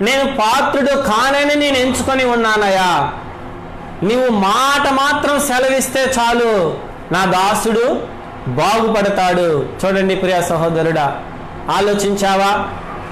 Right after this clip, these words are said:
యజమానుగా ఉంటున్న నీవు ఎప్పుడైనా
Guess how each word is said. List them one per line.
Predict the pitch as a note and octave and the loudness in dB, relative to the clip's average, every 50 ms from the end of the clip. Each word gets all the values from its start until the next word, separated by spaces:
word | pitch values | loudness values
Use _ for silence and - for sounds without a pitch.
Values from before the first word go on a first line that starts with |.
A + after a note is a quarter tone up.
| - D3 E3+ | -2 0 0
యజమానుగా | G3 G3 A3 A#3 A3 A3 A3 A3 A3 A3 A3 G#3+ | 2 2 2 2 2 2 2 2 2 2 2 2
ఉంటున్న | G#3+ G#3+ A3 G#3+ A3 A3 A3 A3 | 2 2 2 2 0 2 2 2
నీవు | A3 A3 A3 A3 | 2 2 2 2
ఎప్పుడైనా | A3 G#3 G#3 A3+ A3 - - - A3+ A3+ A3+ A3 G#3+ G3 F3 - | 0 0 0 0 -2 -2 -2 -2 0 2 2 2 0 0 -2 -4